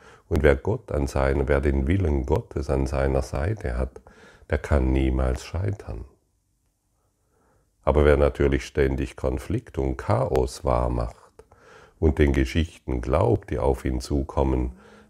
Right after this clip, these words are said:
der hat das Ego an seiner Seite. Und da ist das Versagen gewiss.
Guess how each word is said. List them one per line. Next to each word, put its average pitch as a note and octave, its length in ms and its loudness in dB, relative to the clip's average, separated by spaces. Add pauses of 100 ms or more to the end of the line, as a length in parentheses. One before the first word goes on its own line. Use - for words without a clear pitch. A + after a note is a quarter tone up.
der C#2+ 240 2
hat E2+ 180 0
das - 260 -6
Ego D2+ 420 2
an A#1 220 -4
seiner A1+ 420 -6
Seite. A1 580 -10 (720)
Und - 140 -6
da A1+ 200 0
ist - 240 -4
das F2+ 140 -2
Versagen B1 560 -2
gewiss. C2 500 -6